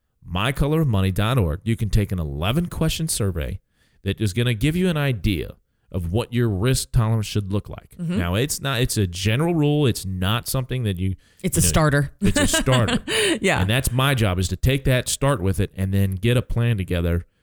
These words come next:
Speaker 1: to make sure that you don't run out of money in your lifetime.
Speaker 2: Mm-hmm.
Speaker 1: Okay? So th-, you can have a little bit more money at risk. The younger you are, obviously, you can fr-, you can roll out that roller coaster. But when you start taking distributions,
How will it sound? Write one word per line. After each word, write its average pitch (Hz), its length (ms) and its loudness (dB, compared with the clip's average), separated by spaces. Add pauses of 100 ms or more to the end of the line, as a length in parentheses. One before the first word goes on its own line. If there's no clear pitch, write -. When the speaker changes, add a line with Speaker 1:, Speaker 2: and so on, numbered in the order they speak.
(200)
Speaker 1:
to 104 80 -4
make 101 200 0
sure 101 220 2
that 82 140 0
you 117 260 2
don't 101 340 2
run 92 140 0
out 87 160 0
of 82 60 -4
money 85 280 -2
in 78 100 -4
your 80 140 -2
lifetime. 76 560 -6
Speaker 2:
Mm-hmm. 180 340 -2
Speaker 1:
Okay? 120 340 0 (440)
So 104 520 2
th-, 101 120 -2
you 110 160 2
can 101 140 -2
have 123 300 0
a 135 60 2
little 135 240 4
bit 131 180 2
more 127 160 0
money 127 280 0
at 107 60 0
risk. 120 260 2
The 104 120 2
younger 120 260 2
you 117 160 4
are, 110 100 4
obviously, 101 640 0 (160)
you 98 140 -4
can 92 160 -4
fr-, - 320 -8
you 104 100 0
can 90 180 -4
roll 120 300 6
out 123 200 2
that 95 180 -2
roller 98 240 0
coaster. 87 340 -2
But 76 160 -8
when 92 180 -4
you 151 200 2
start 131 500 -4
taking 120 300 2
distributions, 104 760 -2